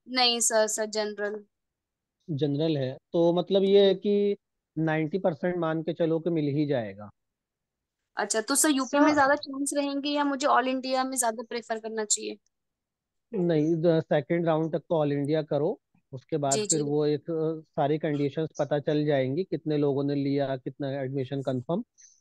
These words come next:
Speaker 2: तो फिर
Speaker 1: जी।
Speaker 2: उसके बाद वो और चीजें क्लियर हो जाएंगी, यूपी में मिलेगा कि नहीं मिलेगा। वैसे उम्मीद है कि मिल जाएगा यूपी। लेकिन
Speaker 1: अच्छा,
Speaker 2: ये है कि
Speaker 1: अच्छा।
Speaker 2: जनरल वाला मैटर है थोड़ा सा, तो, तो ये थोड़ा मुश्किल है,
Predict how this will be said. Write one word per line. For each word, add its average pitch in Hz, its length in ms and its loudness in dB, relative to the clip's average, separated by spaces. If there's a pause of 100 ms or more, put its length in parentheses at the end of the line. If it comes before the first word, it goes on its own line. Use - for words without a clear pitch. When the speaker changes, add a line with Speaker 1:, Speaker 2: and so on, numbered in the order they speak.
(240)
Speaker 2:
तो 151 80 2
फिर 156 120 4
Speaker 1:
जी। 147 60 6
Speaker 2:
उसके 175 220 4
बाद 143 260 6
वो 156 180 6
और 139 80 4
चीजें 143 380 0
क्लियर 135 340 2
हो 135 140 2
जाएंगी, 139 340 0
यूपी 139 300 0
में 139 120 -2
मिलेगा 131 440 0
कि 127 140 -6
नहीं 123 280 -4
मिलेगा। 113 340 -4
वैसे 135 220 0
उम्मीद 147 360 4
है 156 80 6
कि 160 100 -2
मिल 135 220 2
जाएगा 104 320 -6
यूपी। 101 340 -12 (960)
लेकिन 151 200 6
Speaker 1:
अच्छा, 156 60 8
Speaker 2:
ये 170 80 10
है 170 120 10
कि 175 100 6
Speaker 1:
अच्छा। 147 80 10
Speaker 2:
जनरल 165 360 8
वाला 170 240 8
मैटर 170 340 6
है 170 160 2
थोड़ा 165 240 4
सा, 165 160 -2
तो, 180 140 -4
तो 156 280 -2
ये 147 280 2
थोड़ा 139 260 -2
मुश्किल 127 440 -6
है, 107 160 -8